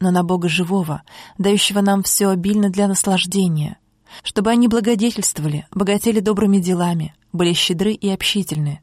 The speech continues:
собирая своё сокровище, доброе основание для будущего, чтобы достигнуть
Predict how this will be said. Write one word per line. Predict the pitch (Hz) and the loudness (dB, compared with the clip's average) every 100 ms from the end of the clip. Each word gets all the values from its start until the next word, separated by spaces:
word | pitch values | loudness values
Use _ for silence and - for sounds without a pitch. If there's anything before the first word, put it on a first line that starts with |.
| - | -10
собирая | - 165 156 156 | -4 -2 0 -2
своё | - 151 | -2 -2
сокровище, | 160 156 190 180 151 - 170 - _ - - - | -2 -2 -2 -2 -2 -4 -8 -14 _ -20 -20 -6
доброе | 170 240 220 226 | 0 0 2 0
основание | - 180 - 175 165 180 175 | -2 -2 0 0 0 0 0
для | 170 170 | -2 -2
будущего, | 165 180 156 - 151 143 156 _ _ _ - | 0 -2 -2 -4 -6 -8 -10 _ _ _ -14
чтобы | - 165 151 | -6 -4 -2
достигнуть | 147 - 233 220 196 - | -4 -4 -4 -2 -2 -4